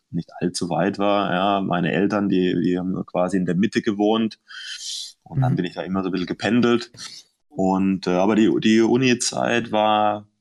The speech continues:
Speaker 1: ja, war was ganz anderes. Also ich hatte da, durch die Uni dann auch eine gewisse Stabilität und, und, und einen Rhythmus, hab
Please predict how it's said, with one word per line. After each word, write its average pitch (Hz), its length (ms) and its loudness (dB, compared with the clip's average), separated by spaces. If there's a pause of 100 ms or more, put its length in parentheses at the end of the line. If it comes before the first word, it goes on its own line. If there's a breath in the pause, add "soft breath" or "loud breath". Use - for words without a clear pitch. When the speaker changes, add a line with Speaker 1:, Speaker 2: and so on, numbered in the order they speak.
(1120)
Speaker 1:
ja, 107 260 -6
war 90 140 0
was 90 140 -2
ganz 95 180 0
anderes. 101 540 0
Also 90 160 0
ich 90 100 -2
hatte 101 400 0
da, 95 140 -2
durch 98 180 0
die - 120 0
Uni 107 280 0
dann 92 160 -2
auch 98 160 0
eine 92 140 0
gewisse 98 340 0
Stabilität 101 920 0
und, 92 240 -20
und, 95 240 -20
und - 360 -20
einen 92 120 -20
Rhythmus, 110 580 -2
hab 95 160 -2